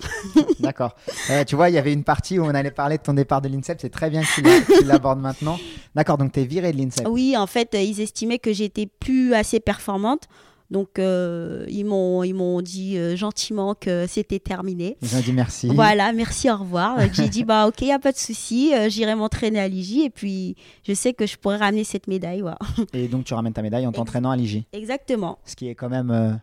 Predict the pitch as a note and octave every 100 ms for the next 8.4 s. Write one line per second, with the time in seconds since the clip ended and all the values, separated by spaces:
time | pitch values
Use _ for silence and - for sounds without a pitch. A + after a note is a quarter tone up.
0 | _ _ A#2 - A#2+ - F#3 F3+ _ _
1 | _ _ - C3+ C3 B2+ B2 D3 C#3 C#3+
2 | B2+ B2 C#3 C#3+ C#3+ C3+ C3+ - D3 -
3 | A#2+ A#2 A#2 A2 G#2+ A2 _ _ - A#2
4 | A#2+ - - A#2 A2 A2+ - A#2 A2 A2
5 | - - - D3+ C#3+ C3+ _ - - -
6 | A2 A2+ A2 A2 A2 A2 A2+ B2 A2+ B2+
7 | A#2 A2+ G#2+ A2+ - D3 - B2+ - B2+
8 | C3 E3 F#3 -